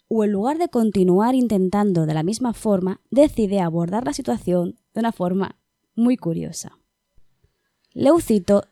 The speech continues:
se disfraza de mujer y pasa a convertirse en una de las personas de mayor confianza de Dafne.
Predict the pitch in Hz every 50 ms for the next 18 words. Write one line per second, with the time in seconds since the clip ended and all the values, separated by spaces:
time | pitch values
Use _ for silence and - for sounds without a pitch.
0 | _ _ - - - 262 254 277 262 - - - 180 170 175 - - 202 196 -
1 | _ _ - 202 233 262 262 247 233 - - 160 - - - - _ _ _ _
2 | _ _ _ _ _ _ _ _ _ _ _ _ - 254 - - - 240 233 226
3 | - - 180 185 - - _ _ _ _ _ _ _ _ _ _ - 220 214 -
4 | 240 247 240 247 247 247 - - 190 180 190 - - 208 190 - _ _ _ _
5 | _ - 254 262 262 269 285 294 277 214 175 170 180 180 185 190 - - - 196
6 | 196 220 208 202 185 180 180 185 180 175 185 226 247 277 - 285 269 269 - -
7 | 214 185 185 190 - - 214 208 196 180 165 170 160 156 156 - 160 151 147 156
8 | 165